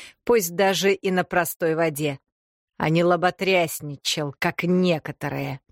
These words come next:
Остановился его взор в той части комнаты, куда я усердно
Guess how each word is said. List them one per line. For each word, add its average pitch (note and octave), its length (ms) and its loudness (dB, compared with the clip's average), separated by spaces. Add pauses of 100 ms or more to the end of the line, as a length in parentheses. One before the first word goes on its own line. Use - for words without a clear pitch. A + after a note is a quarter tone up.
(880)
Остановился E3+ 760 2
его D3+ 240 2
взор D3 440 0 (300)
в - 160 -12
той G#3 160 2
части F3 460 0
комнаты, F#3 600 0
куда E3 220 0
я D#3 220 2
усердно F3 640 0